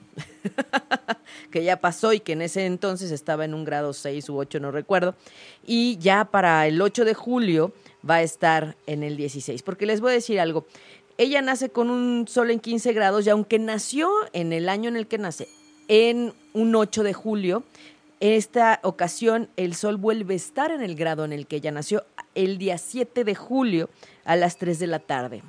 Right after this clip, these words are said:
tres cero siete con dieciséis. O sea que como para las tres cero ocho de la tarde, ya puedes, Rocío, empezar a festejar, empezar a pedir,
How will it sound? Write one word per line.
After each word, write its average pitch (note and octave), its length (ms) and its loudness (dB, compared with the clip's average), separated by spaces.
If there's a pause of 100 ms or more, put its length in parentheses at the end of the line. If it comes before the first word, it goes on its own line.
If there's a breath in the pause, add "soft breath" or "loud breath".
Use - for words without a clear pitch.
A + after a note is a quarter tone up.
(140)
tres G3+ 260 -4
cero G3 180 -2
siete E3 380 -4
con D#3 400 0
dieciséis. C3 600 -8
O E3+ 60 -12
sea G#3+ 160 -8
que A3 140 -12
como F3 240 -10
para E3+ 360 -2
las F3 380 -6
tres C#4+ 300 0
cero C4 240 2
ocho G#3+ 320 2
de D#3+ 160 2
la C#3 220 0
tarde, E3+ 540 6 (440 loud breath)
ya G3+ 320 4
puedes, G#3 400 4
Rocío, F#3 240 4
empezar F3+ 360 2
a F3+ 60 6
festejar, G3 800 4
empezar E3+ 440 2
a E3 100 0
pedir, F3 520 2